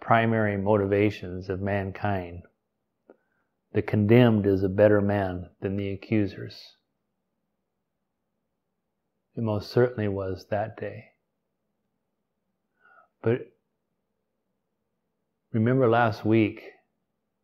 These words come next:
when we turned to Romans chapter eight, the greatest chapter ever written,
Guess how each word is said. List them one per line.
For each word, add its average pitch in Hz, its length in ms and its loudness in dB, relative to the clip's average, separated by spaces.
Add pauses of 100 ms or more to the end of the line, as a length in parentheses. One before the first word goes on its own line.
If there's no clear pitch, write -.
(800)
when 113 160 0
we 107 140 2
turned 120 320 2
to 104 100 0
Romans 107 540 0
chapter 104 480 0
eight, 104 340 2
the 104 100 -8
greatest 156 480 6
chapter 139 600 2
ever 123 720 6
written, 110 560 -2